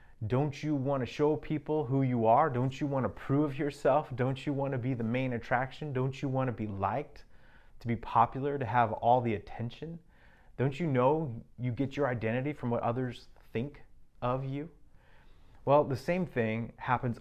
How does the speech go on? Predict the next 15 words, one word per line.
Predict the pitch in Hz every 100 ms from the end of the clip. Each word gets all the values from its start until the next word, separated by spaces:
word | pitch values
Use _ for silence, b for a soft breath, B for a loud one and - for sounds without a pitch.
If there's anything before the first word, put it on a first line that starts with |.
| -
all | 143 175 180
the |
way | 147 143
back | 123 123 120 -
in | 120
Genesis | 107 123 104 104 -
at | 104
the |
beginning | 98 104 101 139 139
of | 117
the |
Bible | 110 104 104 104
in | 98
chapter | 117 113 -
three, | - - 95 101